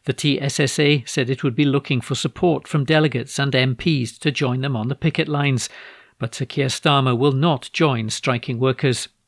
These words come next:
T S S A union leader Manuel Cortes said,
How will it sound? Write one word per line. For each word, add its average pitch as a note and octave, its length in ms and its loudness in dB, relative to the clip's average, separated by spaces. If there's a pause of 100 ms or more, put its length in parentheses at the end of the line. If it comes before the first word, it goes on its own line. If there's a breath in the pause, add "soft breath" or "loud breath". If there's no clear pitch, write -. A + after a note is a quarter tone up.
(920 soft breath)
T D3 180 2
S C3 220 0
S C#3 180 0
A E3 120 6
union B2 480 2
leader C3+ 420 2
Manuel C3+ 380 2
Cortes D3+ 640 0
said, C#3+ 360 0